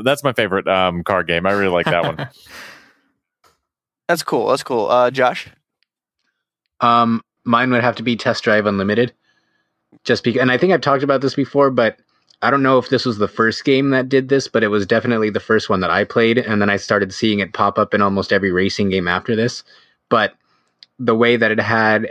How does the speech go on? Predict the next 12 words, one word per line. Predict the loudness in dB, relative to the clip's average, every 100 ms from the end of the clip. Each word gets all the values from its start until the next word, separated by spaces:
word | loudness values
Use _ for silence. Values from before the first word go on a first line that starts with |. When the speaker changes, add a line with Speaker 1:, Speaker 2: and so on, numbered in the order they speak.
| -2
Speaker 3:
a, | 0 2 4 2 2 -2 -6 -4
like, | -2
an | -2 0
open | 0 2 2
world | 4 4 2
that | 0
was | 0 0
always | 2 2 2
connected | 0 -2 0 0 -2
to | 0 0 0
the | 0
internet. | 0 0 0